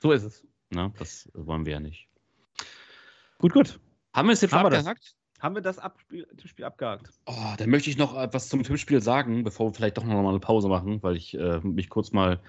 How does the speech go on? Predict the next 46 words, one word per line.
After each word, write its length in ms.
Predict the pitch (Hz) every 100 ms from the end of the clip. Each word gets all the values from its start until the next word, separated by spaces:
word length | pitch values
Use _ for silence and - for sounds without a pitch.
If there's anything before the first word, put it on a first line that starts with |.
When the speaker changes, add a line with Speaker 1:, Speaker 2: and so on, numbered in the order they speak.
| - - - _
Speaker 2:
zwei 240 | - 139
Sekunden 300 | 139 - 143
hinstellen 320 | 131 143 123 113
muss, 160 | 113
sonst, 280 | - 98 -
äh, 260 | 101 95 87 85 _
klebt 240 | - 113 -
mein 120 | 101
Stuhl 220 | - 117
am 120 | 95
Po 220 | 90 101 95
hier. 160 | 98 92 -
<laughs> 220 | 117 -
Das 220 | - -
ist 80 | 98
entsetzlich. 600 | 78 95 98 - 92 87 - - - -
Ähm, 280 | 120 110 107 _ -
ich 220 | 180 -
möchte 400 | 170 196 - 196
gerne, 280 | 131 117 110
dass 220 | 98 98
wir 80 | 117
jetzt 400 | 110 143 - - _ _ _ _
oder 460 | 110 123 123 98 _ _ _ _
in 100 | 117
Abschluss 360 | - - 143
dieser 180 | 135 120
Sendung 300 | 107 127 127
festlegen, 800 | - 180 175 - 135 139 147 160 _ _ _ _
wie 120 | 123
der 160 | 131 101
Einsatz 340 | 120 135 120
dieses 300 | - 101 87
Jahr 220 | 87 82
ist. 280 | - 82 - _ _ - - - _ _ _ _
Das 160 | 101 107
ist 140 | 110
wichtig. 300 | 139 135 101
Ich 100 | 95
habe 200 | 117 147
hier 160 | 143 135
zwei 240 | - 139
Vorschläge. 680 | 127 - 156 - 101 82 80
Und 160 | 98 101
zwar, 280 | - 98
Speaker 1:
Okay. 120 | 113